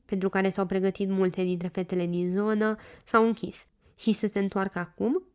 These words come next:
înseamnă să o condamne la a deveni casnică. Aici n-ar putea câștiga ca afară,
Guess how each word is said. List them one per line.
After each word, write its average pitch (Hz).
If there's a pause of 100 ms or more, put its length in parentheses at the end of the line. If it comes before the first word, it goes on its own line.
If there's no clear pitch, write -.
înseamnă 214
să 196
o -
condamne 180
la 180
a 180
deveni 180
casnică. - (240)
Aici 302
n-ar 302
putea 302
câștiga 302
ca 294
afară, 254